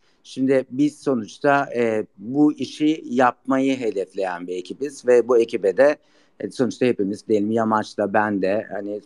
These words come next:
biz kariyerlerimizi bir şekilde buna koyuyoruz. Dolayısıyla, e, kimi şeylerin değişme ihtimali var.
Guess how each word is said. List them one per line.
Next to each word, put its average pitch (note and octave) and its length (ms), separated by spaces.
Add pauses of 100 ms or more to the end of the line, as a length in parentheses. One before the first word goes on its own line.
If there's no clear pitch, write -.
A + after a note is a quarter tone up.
biz A#2+ 160
kariyerlerimizi A2 800
bir G#2 60
şekilde F2 400
buna F2+ 160
koyuyoruz. F#2+ 460
Dolayısıyla, A#2 680 (440)
e, G#2 380 (720)
kimi F3 240
şeylerin C#3+ 480
değişme C3 360
ihtimali A2+ 540
var. F2+ 320